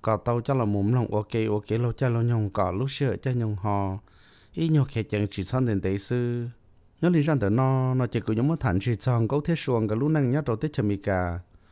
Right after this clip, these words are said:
Sẽ của họ nhớ thả tàu rong một lít trà, ấy nhớ lý nó, giờ nhớ rong lít trà là xì của và thế chỉ sẽ hạt tiền này sẽ đợi xóa lần xóa tù gió canh che canh nhông là một đỏ của cổng long ra nó.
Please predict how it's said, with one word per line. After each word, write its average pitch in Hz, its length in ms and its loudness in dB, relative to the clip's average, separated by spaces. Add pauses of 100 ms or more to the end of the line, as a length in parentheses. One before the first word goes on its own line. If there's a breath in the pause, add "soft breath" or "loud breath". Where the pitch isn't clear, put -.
(280 soft breath)
Sẽ 175 200 0
của 127 180 -2
họ 113 160 0
nhớ 120 180 0
thả 101 180 0
tàu 113 220 0
rong 110 260 -2
một 95 80 0
lít 107 180 -4
trà, 92 160 2
ấy 90 180 0
nhớ 117 100 0
lý 117 120 0
nó, 110 220 0
giờ 107 120 -2
nhớ 101 140 0
rong 127 140 -2
lít 113 80 -6
trà 107 100 -2
là 101 120 0
xì 123 220 -2
của 110 200 -2
và 107 200 0
thế 143 240 -2
chỉ 117 100 0
sẽ 143 200 -2
hạt 127 120 0
tiền 95 260 -2
này 135 140 0
sẽ 110 160 -4
đợi 101 200 0
xóa 165 300 -4
lần 151 220 -2
xóa 110 220 -2
tù 98 140 0
gió 107 140 0
canh 113 240 -4
che 131 160 -2
canh 110 280 -2
nhông 113 220 0
là 95 80 0
một 95 180 0
đỏ 110 100 0
của 101 180 -6
cổng 95 280 -4
long 117 140 -2
ra 131 160 0
nó. 98 320 -2